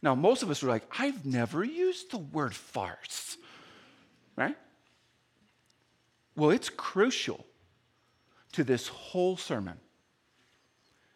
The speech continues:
When you and I talk about what does Jesus want to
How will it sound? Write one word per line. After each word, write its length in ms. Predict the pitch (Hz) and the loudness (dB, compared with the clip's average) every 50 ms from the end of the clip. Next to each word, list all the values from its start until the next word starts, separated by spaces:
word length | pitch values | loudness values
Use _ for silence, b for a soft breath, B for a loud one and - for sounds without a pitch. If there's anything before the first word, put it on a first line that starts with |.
| _ _ _ _ _ | _ _ _ _ _
When 120 | - 113 113 | -6 0 2
you 160 | 123 139 175 | 4 4 6
and 80 | 202 220 | 6 4
I 60 | 220 | 4
talk 280 | 214 - 233 220 190 | 4 4 2 2 4
about 180 | 185 160 127 110 | 6 4 4 4
what 160 | 117 202 - | 4 0 0
does 180 | - 294 233 170 | 0 -2 -6 -4
Jesus 440 | - 170 180 202 196 - 151 - - | -4 -4 -4 -4 -4 -6 -8 -6 -2
want 180 | 151 139 131 | -2 -2 0
to 120 | - 139 | -2 -4